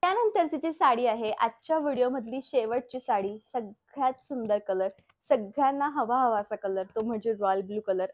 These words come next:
रॉयल ब्लू हा जो रंग आहे, तो खूप रेअरली बघायला मिळतो, कारण, अ, जसंच तो मार्केटमध्ये येतो, लगेच तो सोल्ड आउट होतो, कारण हा कलर खूप युनिक आहे, दिसताना उठावदार आहे आणि सुरेख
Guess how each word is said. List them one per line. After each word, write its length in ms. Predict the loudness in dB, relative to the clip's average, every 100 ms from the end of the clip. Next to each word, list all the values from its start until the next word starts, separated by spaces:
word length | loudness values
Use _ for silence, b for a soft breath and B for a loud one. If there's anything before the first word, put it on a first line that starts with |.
| -8 0
रॉयल 200 | 0 0
ब्लू 260 | -4 -6
हा 180 | -2 -2
जो 140 | -2 -6
रंग 240 | -6 -4
आहे, 80 | -6
तो 120 | -6 -18
खूप 380 | -2 -2 0 2
रेअरली 360 | 2 2 0
बघायला 340 | -2 -2 -2 -4
मिळतो, 300 | -8 -6 -6 B B _
कारण, 340 | 4 4 2 -2 -6 0
अ, 160 | 2 2
जसंच 340 | 0 0 -4 -2
तो 40 | 0
मार्केटमध्ये 560 | 2 2 0 0 2
येतो, 180 | 4 4
लगेच 320 | 2 0 -2 -4
तो 60 | -4
सोल्ड 280 | 2 4
आउट 140 | 4 2
होतो, 200 | -2 -4
कारण 220 | -6 -4
हा 100 | -4
कलर 280 | -4 -2 -2 -4
खूप 140 | -8 -6
युनिक 400 | -4 -4 -4 -4
आहे, 180 | -2 -2
दिसताना 420 | -4 -4 -4 -4 -6
उठावदार 500 | -6 -2 -2 2 2
आहे 180 | 4 4 0 B B
आणि 180 | -4 -4
सुरेख 360 | -4 2 2